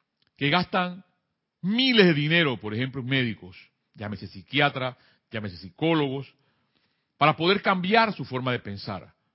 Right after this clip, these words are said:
o para poder cambiar su forma de sentir. Y lo primero que tú tienes que hacer para poder salir de donde estás es cambiar tu actitud.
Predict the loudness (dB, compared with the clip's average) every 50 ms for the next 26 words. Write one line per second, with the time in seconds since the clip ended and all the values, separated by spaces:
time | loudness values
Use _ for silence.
0 | _ _ _ _ _ _ _ _ _ _ -14 -8 -4 -2 -2 -2 -2 -2 -4 -2
1 | -2 -4 -2 0 0 0 2 2 0 0 0 0 -2 -6 -12 -14 -12 -10 -8 -6
2 | -6 -6 -6 -6 -8 -10 -12 -12 -12 -12 -14 -14 -16 _ _ _ _ _ _ _
3 | _ -4 -2 2 4 4 2 2 0 -2 -2 0 4 6 6 6 6 6 4 2
4 | -2 _ _ _ _ _ _ _ _ _ _ _ _ _ _ -16 -14 -12 -10 -6
5 | -4 -4 -4 -4 -6 -6 -6 -4 -4 -4 -4 -8 _ _ _ _ _ _ -6 -4
6 | -4 -4 -4 -4 -4 -4 -4 -4 -4 -8 -8 -6 -6 -4 -4 -4 -6 -6 -8 -10
7 | -10 -8 -8 -8 -8 -8 -10 _ _ _ _ _ -16 -14 -10 -10 -10 -6 -6 -6
8 | -6 -6 -8 -10 -14 -14 _ -16 -16 -16 -16 -18 -20 -20